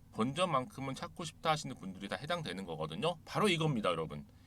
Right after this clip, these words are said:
일단은요, 이 종목은요, 저가에서부터 매력적으로 핵심주로 지금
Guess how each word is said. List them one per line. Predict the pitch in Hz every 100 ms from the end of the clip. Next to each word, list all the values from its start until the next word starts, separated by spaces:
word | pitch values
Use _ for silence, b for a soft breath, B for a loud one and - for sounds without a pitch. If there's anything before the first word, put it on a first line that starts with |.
| b
일단은요, | 160 220 185 156 156
이 | 151
종목은요, | 113 90 131 107 143
저가에서부터 | - 208 208 208 208 180 160 - 165 160
매력적으로 | - 85 113 113 - - 104 101 160 190 190 -
핵심주로 | 185 - - 160 131 113
지금 | 95 113 151 127 78